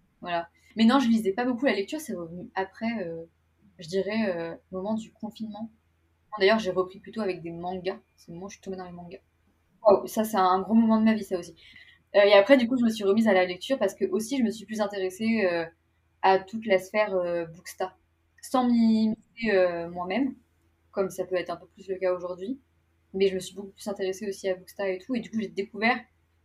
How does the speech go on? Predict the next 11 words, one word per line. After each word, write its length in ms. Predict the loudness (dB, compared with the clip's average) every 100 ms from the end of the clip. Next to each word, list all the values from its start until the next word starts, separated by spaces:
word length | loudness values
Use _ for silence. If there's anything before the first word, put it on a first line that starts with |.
| _ _ _ _
tous 140 | 0 2
les 100 | 4
livres 400 | 2 0 -2 -10
qui 140 | -10
existaient. 400 | -8 -10 -12 -8 -6
Et 40 |
je 40 |
me 60 | -6
suis 140 | -10 -20
dit, « 220 | _ _ _ -12
Waouh, 580 | -4 -2 0 -2 -4